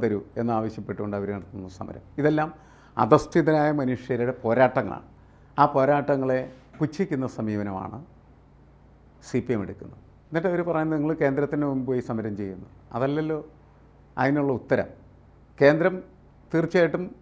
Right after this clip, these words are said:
അവഗണിക്കുന്നുണ്ടാവാം, പണം കൊടുക്കാതിരിക്കുന്നുണ്ടാവാം, ശ്വാസം മുട്ടിക്കുന്നുണ്ടാവാം, ഒക്കെ ശരിയായിരിക്കും. പക്ഷേ കേരളത്തിൻ്റെ, കേരളത്തിൻ്റെ ഭരണം നടത്തുന്നവരുടെ ജോലി എന്താണ്? കേരളത്തിലെ ഏറ്റവും അധസ്ഥിതരായിട്ടുള്ള മനുഷ്യരുടെ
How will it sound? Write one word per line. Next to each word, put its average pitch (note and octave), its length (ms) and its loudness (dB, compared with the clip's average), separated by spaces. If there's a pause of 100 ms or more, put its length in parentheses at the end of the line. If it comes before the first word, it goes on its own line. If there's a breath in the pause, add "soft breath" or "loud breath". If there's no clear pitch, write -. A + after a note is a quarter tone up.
(300)
അവഗണിക്കുന്നുണ്ടാവാം, D3+ 840 2 (720)
പണം C3+ 240 2
കൊടുക്കാതിരിക്കുന്നുണ്ടാവാം, C3 920 0
ശ്വാസം B2+ 380 -2
മുട്ടിക്കുന്നുണ്ടാവാം, B2+ 840 -4 (120)
ഒക്കെ E3 220 -6
ശരിയായിരിക്കും. D3+ 420 -2 (840 soft breath)
പക്ഷേ F3 280 -2
കേരളത്തിൻ്റെ, F#3+ 600 0
കേരളത്തിൻ്റെ F3 560 0
ഭരണം D3 320 0
നടത്തുന്നവരുടെ D3 560 -2
ജോലി B2+ 240 2
എന്താണ്? G#2+ 240 -6 (680 soft breath)
കേരളത്തിലെ F#3 640 6 (320)
ഏറ്റവും D#3 340 -2
അധസ്ഥിതരായിട്ടുള്ള C3 960 -2
മനുഷ്യരുടെ A2 560 -2